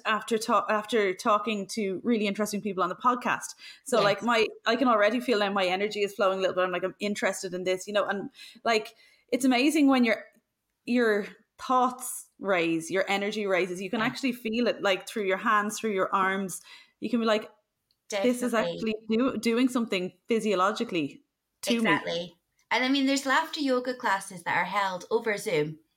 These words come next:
Speaker 2: from all over the world every single day. And a few months ago, I was feeling quite down. There's a lot of stress in my family right now. And I just thought, "You know what? I just need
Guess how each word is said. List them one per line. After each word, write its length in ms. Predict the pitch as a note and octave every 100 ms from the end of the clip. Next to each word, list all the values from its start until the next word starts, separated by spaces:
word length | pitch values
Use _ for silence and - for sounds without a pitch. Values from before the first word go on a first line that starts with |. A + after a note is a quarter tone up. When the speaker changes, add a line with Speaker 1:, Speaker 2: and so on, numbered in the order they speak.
| _ _
Speaker 2:
from 160 | - F#3+
all 180 | A3+ C4+
over 180 | B3+ A3
the 80 |
world 360 | G3+ F3 D#3+ D#3+ -
every 220 | A3 A3
single 360 | A3 G#3 F3+ F3
day. 360 | F3 D3+ D#3+ _ - - _ _
And 200 | F#3+ G3
a 80 | G3+
few 260 | G#3 C#4 D#4
months 380 | C#4 C4 - C4
ago, 340 | B3+ F3 D#3+
I 100 | -
was 160 | G#3+ -
feeling 280 | D#4+ F4+ F4
quite 280 | C#4+ G#3+
down. 220 | G3 F3 F3
There's 140 | F3+
a 40 |
lot 160 | A#3 B3
of 60 | -
stress 360 | - F3+ F3+
in 40 | F3+
my 120 | D#3+
family 320 | - F3 F3+
right 160 | E3+ D#3
now. 240 | E3 E3 - _ _ - _ _ -
And 220 | G3+ G#3
I 120 | G3+
just 240 | G#3+ B3+ -
thought, 260 | G3 -
"You 80 | G#3
know 100 | A3 -
what? 260 | F#3 E3 -
I 140 | F#3
just 240 | - G#3+ A3
need 280 | F#3 F3+